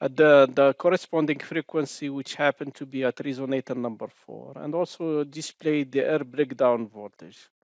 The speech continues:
In this section here, we can see,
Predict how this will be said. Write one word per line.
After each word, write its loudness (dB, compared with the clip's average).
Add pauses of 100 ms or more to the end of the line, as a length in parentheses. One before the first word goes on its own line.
(1200)
In 4
this 4
section 4
here, 4 (720)
we -4
can 6
see, 0